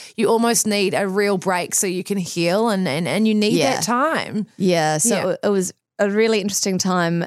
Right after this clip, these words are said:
Speaker 2: uh, t-, that I really had to learn about how to become whole again and how to value myself. And, um, all that can do is, like, you know, often we've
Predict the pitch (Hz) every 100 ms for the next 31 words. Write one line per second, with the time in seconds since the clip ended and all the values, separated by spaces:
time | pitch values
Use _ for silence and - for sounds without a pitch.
0 | - - - - - - - 190 175 -
1 | 185 180 170 - _ _ _ _ _ _
2 | _ _ _ - 180 175 165 - 170 170
3 | 170 - 165 165 151 170 165 160 - -
4 | 151 156 156 - _ - 185 175 156 139
5 | 160 160 160 151 185 185 208 190 160 143
6 | 147 147 - 151 147 147 160 - - _
7 | _ _ _ _ _ - 165 160 156 -
8 | _ _ _ _ - 220 220 - 185 190
9 | 190 151 160 151 147 - 180 170 185 190
10 | 170 - _ _ _ _ - 220 170